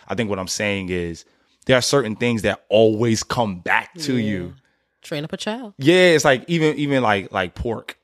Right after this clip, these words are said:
Speaker 1: right? Like my dad never ate pork. He actually, it was more like he would have, like, breakouts, so he would get, like, these big red bumps, so he just didn't eat it. So my mother just never made it.
Speaker 2: Mm-hmm.
Speaker 1: So we just didn't eat pork.
Speaker 2: Right.
Speaker 1: And, you know, he had his values about, like, the cleanli-, and we're not Muslim or anything, but he had his values about, like, the cleanliness of a pig and all
Speaker 2: Yeah,
Speaker 1: that
Speaker 2: yeah.
Speaker 1: stuff, right?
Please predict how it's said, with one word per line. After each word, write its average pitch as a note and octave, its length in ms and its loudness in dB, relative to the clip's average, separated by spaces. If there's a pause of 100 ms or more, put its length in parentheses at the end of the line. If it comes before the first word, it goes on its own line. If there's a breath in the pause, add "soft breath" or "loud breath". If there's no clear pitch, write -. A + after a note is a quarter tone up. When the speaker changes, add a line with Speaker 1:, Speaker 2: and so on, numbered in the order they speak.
Speaker 1:
right? G#2 280 0 (280)
Like F#2+ 80 -4
my F#2 100 2
dad G2 260 0
never F#2+ 220 -4
ate G2 240 -6
pork. F#2 160 -6
He C3 140 4
actually, A2 300 0
it - 100 -16 (100)
was A2 140 0
more G2+ 220 -2
like F2 140 -6
he A2 120 2
would F#2+ 120 0
have, F#2+ 160 -2
like, F#2+ 200 -10
breakouts, G2+ 480 -4
so - 80 -8
he F#2+ 100 -6
would F#2 80 -14
get, F#2 100 -10
like, - 120 -8
these E2+ 120 -2
big F2+ 380 -2
red G2 260 -2
bumps, G#2+ 220 0
so - 60 -6
he G2+ 120 0
just F2+ 220 -8
didn't - 260 -6
eat A#2 160 2
it. F#2+ 200 0 (200 loud breath)
So - 120 0
my F#2+ 80 6
mother G2+ 240 2
just F#2 180 -2
never F#2 220 -2
made A2+ 280 4
it. G2 140 2
Speaker 2:
Mm-hmm. E3 540 -4
Speaker 1:
So - 120 0
we C#3 120 4
just A2+ 160 0
didn't G#2 220 0
eat G#2+ 140 -8
pork. A#2 280 0
Speaker 2:
Right. D3 400 2
Speaker 1:
And, C3+ 100 2
you E3+ 80 6
know, C3+ 60 8
he D3+ 100 8
had C3+ 100 8
his A2+ 120 4
values F#2+ 440 -2
about, F2 260 -2
like, F2+ 300 -8 (200 soft breath)
the D#2+ 80 -16
cleanli-, G2 340 -4
and A2+ 100 0
we're C3 60 6
not A2 180 2
Muslim G#2 320 0
or G2 60 2
anything, F#2 360 -6
but G2 100 2
he B2 60 6
had A#2 100 6
his F#2+ 80 -2
values F#2+ 320 -2
about, F2+ 220 -2
like, F2+ 120 -2
the - 80 -8
cleanliness F#2+ 580 -2
of F#2+ 140 -2
a F#2+ 60 -4
pig F#2+ 460 0
and G2 100 -2
all G2 80 2
Speaker 2:
Yeah, D#3+ 120 4
Speaker 1:
that D3+ 80 2
Speaker 2:
yeah. D3 180 0
Speaker 1:
stuff, - 140 0
right? A2 260 4